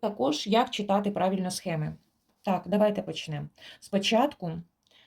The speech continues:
в любому випадку, при в'язанні гачком ми починаємо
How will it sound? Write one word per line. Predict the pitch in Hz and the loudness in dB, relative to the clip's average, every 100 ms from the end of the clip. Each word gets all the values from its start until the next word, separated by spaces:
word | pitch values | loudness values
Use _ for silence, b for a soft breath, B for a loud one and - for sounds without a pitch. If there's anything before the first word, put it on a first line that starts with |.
| b _ - - | b _ -16 -2
в | 180 | 4
любому | 240 220 180 170 | 6 6 4 4
випадку, | 185 196 175 196 - 285 - _ _ - | 0 -2 -4 -4 -6 -6 -8 _ _ -2
при | 214 | 2
в'язанні | 202 180 190 175 170 | 4 4 2 0 -2
гачком | 170 - 214 254 349 - | -4 -4 -2 -2 -4 -4
ми | 185 175 | -2 -2
починаємо | 165 - 175 185 220 247 262 | -6 -4 0 4 4 2 -4